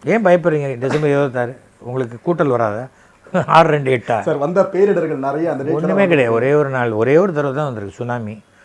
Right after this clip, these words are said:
Speaker 1: அவ்வளவுதானே. எந்த, எத்தனை வருஷம் வந்திருக்கு?
Speaker 2: அதை பத்தி டேட்டா சொல்றேன் சார்.
Speaker 1: அதெல்லாம்.
Speaker 2: அந்த இருபத்தி ஆறுன்ற டேட்
Speaker 1: இருபத்தாறு ரொம்ப நல்ல நம்பருங்க. நாம நல்லா இருக்கிறபடி நாம இருந்துட்டா அந்த நம்பர் ரொம்ப நல்ல நம்பர்.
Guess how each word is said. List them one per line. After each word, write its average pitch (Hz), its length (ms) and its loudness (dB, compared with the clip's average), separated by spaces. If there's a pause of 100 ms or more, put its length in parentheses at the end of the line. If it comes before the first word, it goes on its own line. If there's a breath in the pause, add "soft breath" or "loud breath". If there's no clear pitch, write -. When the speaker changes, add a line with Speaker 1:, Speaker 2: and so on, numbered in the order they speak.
(340 soft breath)
Speaker 1:
அவ்வளவுதானே. 147 380 -4
எந்த, 131 260 -4
எத்தனை 147 300 -4
வருஷம் 143 260 -6
வந்திருக்கு? 95 320 -10
Speaker 2:
அதை 101 360 -8
பத்தி 95 200 -10
டேட்டா - 40 -10
சொல்றேன் 98 100 -12
சார். 92 180 -14
Speaker 1:
அதெல்லாம். 85 560 -16
Speaker 2:
அந்த 120 220 -8
இருபத்தி 208 420 0
ஆறுன்ற 175 260 -2
டேட் 160 160 -2
Speaker 1:
இருபத்தாறு 196 460 6
ரொம்ப 165 220 0
நல்ல 147 260 0
நம்பருங்க. 104 540 -4 (440 soft breath)
நாம 143 360 0
நல்லா 156 440 4
இருக்கிறபடி 120 1600 -2 (160)
நாம 120 320 -4
இருந்துட்டா 131 560 -4
அந்த 139 280 -4
நம்பர் 131 240 -2
ரொம்ப 123 220 -4
நல்ல 107 260 -6
நம்பர். 90 320 -12